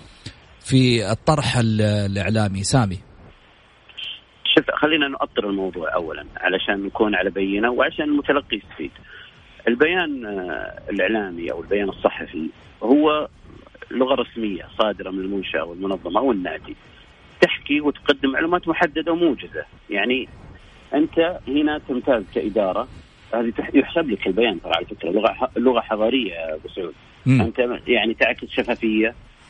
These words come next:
Speaker 2: تعكس مرونة، تعكس تفاعلية. مثلًا أنا مو شرط أني أنا أتكلم عن بيان تعاقد مع مدرب أو لاعب، لا، يمكن أنا في السوشيال ميديا أثير قضية معينة ضدي، أنا أطلع ببيان، هنا أنا معناته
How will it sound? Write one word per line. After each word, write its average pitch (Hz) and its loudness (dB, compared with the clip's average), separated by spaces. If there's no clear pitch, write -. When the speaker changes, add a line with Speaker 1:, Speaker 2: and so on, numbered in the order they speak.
Speaker 2:
تعكس 113 -2
مرونة، 113 2
تعكس 113 0
تفاعلية. 131 0
مثلًا 98 -4
أنا 110 -2
مو 143 2
شرط 131 -2
أني 117 -2
أنا 117 -2
أتكلم 120 0
عن 110 -2
بيان 117 2
تعاقد 107 -2
مع 101 0
مدرب 110 0
أو 107 0
لاعب، 110 0
لا، 156 -2
يمكن 135 -2
أنا 139 0
في 123 -6
السوشيال 139 0
ميديا 143 2
أثير 143 2
قضية 127 0
معينة 101 -2
ضدي، 117 -2
أنا 143 2
أطلع 135 2
ببيان، 107 0
هنا 110 0
أنا 120 2
معناته 123 0